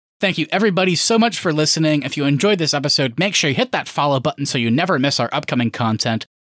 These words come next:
Also, if you wouldn't mind sharing us with a friend, we really would appreciate that to continue to grow our show. Please leave us reviews as well. Even if you don't want to write anything, leaving us a five-star review over on Apple Podcasts, Spotify, or wherever you get your podcast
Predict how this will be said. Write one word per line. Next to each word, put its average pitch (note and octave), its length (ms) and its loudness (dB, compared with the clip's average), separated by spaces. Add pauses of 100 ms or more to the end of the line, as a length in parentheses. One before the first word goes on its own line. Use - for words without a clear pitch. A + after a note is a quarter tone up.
(120)
Also, E3 300 0
if D3 100 -2
you B2+ 100 0
wouldn't G3 220 2
mind E3 240 0
sharing B2+ 200 0
us A#2+ 100 -4
with F3+ 120 -2
a G3 40 -2
friend, B2 320 -2
we A2 100 -4
really C3+ 240 -2
would C3 140 0
appreciate G#2+ 640 -4
that B2+ 180 -4
to - 80 -12
continue A2+ 340 -4
to G#2 80 -10
grow G#3+ 300 0
our A#2 100 0
show. B2 380 -4 (500)
Please A3+ 220 0
leave A3+ 80 0
us G3 140 0
reviews D3 300 0
as B2+ 140 -2
well. A#2+ 400 0 (220)
Even C#3+ 200 -4
if C3+ 40 -2
you D3 60 0
don't D3+ 100 0
want C3 100 0
to A#2+ 60 0
write B2 220 0
anything, B2+ 500 0
leaving D#3 220 2
us - 100 0
a A#2 60 -6
five-star F#3 500 -2
review B2 320 0
over B2+ 200 -4
on A2 140 -2
Apple F#3 240 -4
Podcasts, A2+ 640 -2
Spotify, A#2+ 480 -2
or A#2+ 80 -4
wherever C#3 340 0
you F#3 100 4
get A#2+ 60 -4
your A2 100 -4
podcast G2+ 800 -6